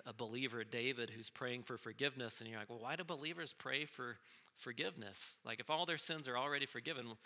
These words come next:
and, and Jesus teaches us in Matthew six, he taught us to pray for the forgiveness, you know,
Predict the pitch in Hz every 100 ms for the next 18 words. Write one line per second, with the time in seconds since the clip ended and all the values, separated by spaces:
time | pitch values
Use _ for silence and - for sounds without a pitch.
0 | - - - _ - 117 - 107 107 190
1 | 196 135 - 123 117 113 120 - 113 120
2 | 135 - 123 - 175 170 - - - _
3 | 135 - 151 147 - - 147 147 139 -
4 | - - - - _ _ - - 147 135
5 | - 143 190 240 127 - 104